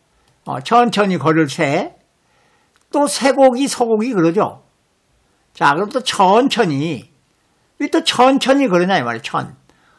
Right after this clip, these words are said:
어그러질 천이 있어요. 어그러질 천. 저녁석에 걸을 과. 제가 이 추석할 때 이거 했습니다.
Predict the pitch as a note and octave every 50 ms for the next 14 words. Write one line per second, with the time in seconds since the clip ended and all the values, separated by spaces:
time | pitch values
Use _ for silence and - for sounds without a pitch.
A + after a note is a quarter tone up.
0 | _ _ _ - - G#3 A3+ A#3 A3 C4+ C#4 C4+ C4+ C4 A3 C4+ C#4 C4 F#3 -
1 | - A#3+ A3+ F#3+ E3 C#3 - D#3+ C#3 C3 D3 D#3 D#3 E3+ E3+ E3+ E3 D#3+ G#3+ G#3
2 | F#3+ - - C#3+ A2+ G#2 A2 - _ _ _ _ _ _ _ _ _ _ _ _
3 | _ _ - - F#3+ G3 G#3 A3 G#3+ G3+ G#3 - - - F#3+ F3+ F#3 A3 A#3 -
4 | C3 D3+ D3 E3+ F3 D#3+ - C#3 A#2+ G#2 - - - _ _ _ _ _ _ _
5 | _ - A3 A3 A#3+ A3+ A3+ - - - - D#4 D4+ D4 C#4+ C4+ B3+ - - D4
6 | C#4+ - - - G#3 A3+ G#3+ - A3 G3 F3+ F3+ F#3+ F#3+ A3 B3 A#3+ - E3+ D3+
7 | C#3 C#3 E3 G3+ D4+